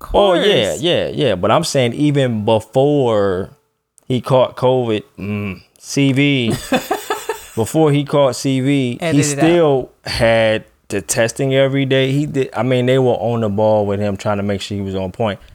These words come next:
Speaker 1: Outside of the fact that he did not follow any other <laughs> guidelines.
Speaker 2: Well,
Speaker 1: Like,
Speaker 2: that's what I
Speaker 1: he
Speaker 2: wanted
Speaker 1: didn't wear
Speaker 2: to
Speaker 1: the
Speaker 2: know.
Speaker 1: mask, social distancing. I mean, he was kinda up on, up, up close to people, but he said some things that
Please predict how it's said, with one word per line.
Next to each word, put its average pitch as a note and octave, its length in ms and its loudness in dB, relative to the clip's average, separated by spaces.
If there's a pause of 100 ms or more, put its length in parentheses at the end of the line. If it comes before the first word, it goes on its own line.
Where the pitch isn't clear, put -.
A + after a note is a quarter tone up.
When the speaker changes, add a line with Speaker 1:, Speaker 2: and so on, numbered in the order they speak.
(180)
Speaker 1:
Outside C#3+ 500 4
of B2+ 60 0
the A#2+ 80 -2
fact A#2 360 0 (500)
that A2 280 2 (160)
he B2 200 0
did A2+ 280 2
not G#2+ 260 2
follow G#2 400 0
any B2 280 0
other G#2+ 200 0
<laughs> - 20 -4
guidelines. C#3 1080 -2 (100)
Speaker 2:
Well, D4+ 140 0
Speaker 1:
Like, D4+ 140 4
Speaker 2:
that's D4+ 120 -8
what C#4 120 -6
I B3 160 -2
Speaker 1:
he E3+ 80 4
Speaker 2:
wanted F3 140 4
Speaker 1:
didn't D3+ 120 0
wear D3 140 4
Speaker 2:
to B2+ 60 2
Speaker 1:
the B2 40 -4
Speaker 2:
know. C3 40 -2
Speaker 1:
mask, C3+ 580 2 (480)
social C#3 360 0
distancing. B2+ 520 0
I A#2+ 80 2
mean, A#2+ 280 0
he A#2+ 120 0
was A2 240 -2
kinda A2+ 280 2
up A2 240 2
on, G#2+ 240 -2
up, A2 320 -6
up G#2 140 -4
close A2 260 -4
to G#2 60 -10
people, G#2 420 -6 (420)
but B2 140 2
he G3 140 2
said G3 260 2
some C#3+ 200 -4
things C3+ 420 0
that A2 300 0